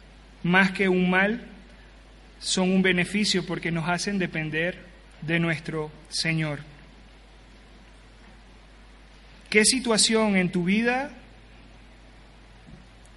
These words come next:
en estos momentos merece clamar por el poder y la salvación de tu Señor? Necesitas que Dios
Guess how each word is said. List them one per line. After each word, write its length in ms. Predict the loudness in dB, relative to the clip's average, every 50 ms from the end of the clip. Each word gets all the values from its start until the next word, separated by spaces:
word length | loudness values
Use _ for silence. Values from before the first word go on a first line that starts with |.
| -20 -16 -8 -4
en 120 | 0 0
estos 260 | 2 0 2 2 4
momentos 500 | 6 6 6 6 6 4 4 4 2 2 2
merece 680 | 4 4 4 4 2 2 0 -2 -2 -2 -4 -6 -10 -14 -18 -20 -20 -20 -20 -20 -20 -20 -20 -20 -20 -20 -20 -20 -20 -20 -8 0
clamar 720 | 4 6 6 6 6 6 6 6 4 4 2 -2 -10 -14 -18 -20 -20 -20 -20 -20 -20 -20 -20 -20 -20 -20 -20 -20 -20 -20 -20 -20 -20 -20 -20 -20 -14 -6
por 180 | -4 0 2 2
el 140 | 2 2 2
poder 580 | 0 -2 0 2 2 2 2 0 -2 -4 -8 -6
y 80 | -2 0
la 120 | 0 0
salvación 920 | 0 0 -2 0 0 -2 -2 -2 0 0 0 0 0 0 0 0 0 0
de 120 | -2 -2 -2
tu 100 | -2 -2
Señor? 480 | -2 -2 -2 -4 -6 -6 -6 -8 -8 -10 -14 -20 -20 -20 -20 -20 -20 -20 -20 -20 -20 -20 -20 -20 -20 -20 -20 -20 -20 -20 -20 -20 -20 -20 -20 -20 -20 -20 -20 -20 -20 -20 -20 -20 -20 -20 -20 -20 -20 -20 -20 -20 -20 -20 -20 -20 -20 -20 -20 -20 -20 -20 -20 -20 -20 -20 -20 -20 -18 -8 -2
Necesitas 600 | 0 2 2 2 0 0 0 0 -2 0 -2 -4
que 160 | 0 0 0 2
Dios 640 | 2 2 0 0 0 -2 -4 -6 -8 -10 -10 -12